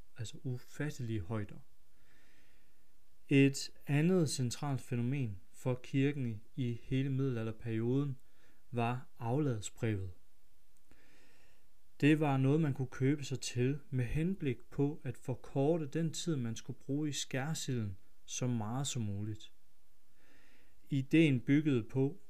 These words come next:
en forestilling om, at den katolske kirke besad en skat af gode gerninger, som kirken kunne uddele. Ideelt set skulle man som kristen leve et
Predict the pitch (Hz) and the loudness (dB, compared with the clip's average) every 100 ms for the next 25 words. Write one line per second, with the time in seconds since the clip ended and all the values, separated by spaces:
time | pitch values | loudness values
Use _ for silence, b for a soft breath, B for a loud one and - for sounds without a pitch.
0 | - - 131 120 120 120 113 147 170 165 | -8 -2 0 2 4 2 0 2 2 2
1 | 113 113 147 160 - - - 139 135 139 | -2 0 -2 -4 -8 -10 -4 -2 2 2
2 | 131 135 - 190 151 - 127 - 151 160 | 2 0 0 2 2 0 -2 2 2 2
3 | 131 120 - 165 165 127 120 - - 170 | -2 -2 2 2 2 0 0 -2 -2 -4
4 | - - 123 - 135 135 127 139 175 175 | -6 -4 -4 2 2 2 -2 -2 -2 -2
5 | 131 104 b b b b b - 131 135 | -2 -4 b b b b b 0 0 2
6 | - 143 156 - 143 - 165 190 135 110 | 4 4 4 -2 -2 2 4 4 2 0
7 | 101 - - - - - - b b b | -2 -6 -8 -8 -8 -8 -8 b b b
8 | b b b b - - 147 175 196 180 | b b b b -4 0 6 8 6 2
9 | - 151 120 - - - - 156 185 139 | 2 2 2 -4 -6 -4 4 6 6 2
10 | 110 - 117 - 135 139 - 127 117 123 | 0 -2 -4 -2 0 0 0 -2 2 4
11 | 147 165 120 - - | 4 4 2 -2 -8